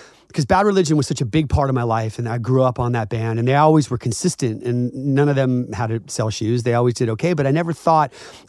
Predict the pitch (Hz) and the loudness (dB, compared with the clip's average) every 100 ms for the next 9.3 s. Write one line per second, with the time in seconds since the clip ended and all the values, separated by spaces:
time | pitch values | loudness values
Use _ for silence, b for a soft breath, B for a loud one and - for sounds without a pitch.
0 | - 135 160 190 139 151 143 139 117 147 | -6 -2 0 2 4 4 4 2 2 2
1 | 127 101 B B B 135 - 135 127 135 | 2 -2 B B B 2 2 2 2 2
2 | 113 104 120 135 139 131 135 123 113 - | 2 -2 -2 -2 0 2 2 2 0 -2
3 | 143 139 143 139 120 113 123 135 131 113 | 2 4 4 4 2 2 2 2 2 0
4 | 110 120 113 B B B B B 143 139 | 0 -2 -4 B B B B B 0 2
5 | 139 - 185 190 151 170 156 147 147 143 | 2 2 4 4 4 4 4 4 4 2
6 | 139 - 135 123 120 113 127 127 139 127 | -2 -6 -4 -2 0 -2 -4 -6 -4 0
7 | 147 151 - 123 117 123 120 - 120 143 | 2 0 -2 -2 0 0 -2 -4 -2 0
8 | 143 - 123 110 104 113 123 123 - 147 | 0 0 -4 -2 -4 -6 -8 -10 -12 -8
9 | 156 156 151 | -6 -4 -6